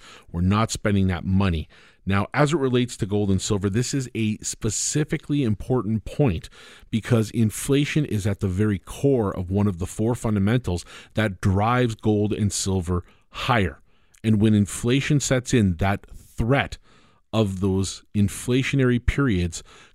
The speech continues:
causes a storm of sorts to brew, and in combination with all the other factors that we talk about from the U S dollar, geopolitics like Russia buying and China buying regionally, and supply and demand, it puts tremendous pressure.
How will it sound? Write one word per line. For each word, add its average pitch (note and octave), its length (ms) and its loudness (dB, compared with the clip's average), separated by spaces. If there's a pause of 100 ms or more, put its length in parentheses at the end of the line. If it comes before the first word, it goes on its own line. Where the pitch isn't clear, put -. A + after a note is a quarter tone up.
causes G#2 500 0
a F#2+ 140 -4
storm A#2+ 560 2
of G2+ 120 2
sorts - 380 -6
to - 140 -4
brew, G2+ 640 2 (360)
and G2 280 2
in G#2 180 2
combination A#2 800 0
with F2+ 120 -4
all F#2+ 160 -4
the G2 140 -2
other F#2 140 -4
factors F#2+ 480 -6
that - 80 -8
we F2 100 -6
talk - 340 -6
about F#2 220 -2
from E2+ 160 -4
the E2 80 -4
U F#2 160 0
S G#2 140 -2
dollar, F#2 420 -2 (380)
geopolitics G2 920 -2
like E2+ 200 -8
Russia F#2+ 420 -2
buying F#2 420 0
and F2 120 -2
China F#2+ 320 -2
buying F2+ 420 -2
regionally, F#2+ 480 -2 (420)
and F#2 320 -2
supply - 520 -4
and F2+ 100 2
demand, A#2 460 2 (520)
it G#2 160 -6
puts - 240 -4
tremendous F#2 500 -2
pressure. E2 440 -6